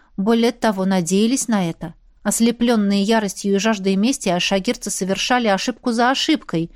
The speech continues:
Наши маги умело провоцировали их, заманивая в заранее подготовленную ловушку. Всё должно было решиться этой ночью, но исчезновение Хорхе и второй девушки поставило план под удар.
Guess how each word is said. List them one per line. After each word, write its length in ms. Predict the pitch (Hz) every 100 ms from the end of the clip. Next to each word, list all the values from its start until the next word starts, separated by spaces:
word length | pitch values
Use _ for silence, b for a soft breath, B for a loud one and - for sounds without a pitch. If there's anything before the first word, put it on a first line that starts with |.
| B B B
Наши 300 | 285 277 -
маги 380 | 269 262 233 226
умело 380 | 240 247 247 208
провоцировали 800 | - 208 208 - 285 220 202 185
их, 180 | 180 185
заманивая 600 | 196 196 220 233 226 214
в 40 |
заранее 460 | 190 190 185 196 214
подготовленную 760 | 214 208 190 175 175 190 208
ловушку. 720 | 233 254 262 202 - 165 160 b b b b _ _
Всё 260 | - - 311
должно 340 | 262 247 233
было 220 | 220 220 226
решиться 420 | 233 285 - 214
этой 320 | 220 226 233
ночью, 540 | 240 277 269 - 202
но 360 | 202 208 226 254
исчезновение 760 | - 214 220 196 196 196 190 190
Хорхе 540 | - 240 220 214 190
и 20 | 185
второй 360 | - 202 202
девушки 480 | 190 233 247 - 233
поставило 680 | - 190 - 247 254 247 233
план 320 | 208 180 170
под 200 | 180 180
удар. 360 | 170 160 156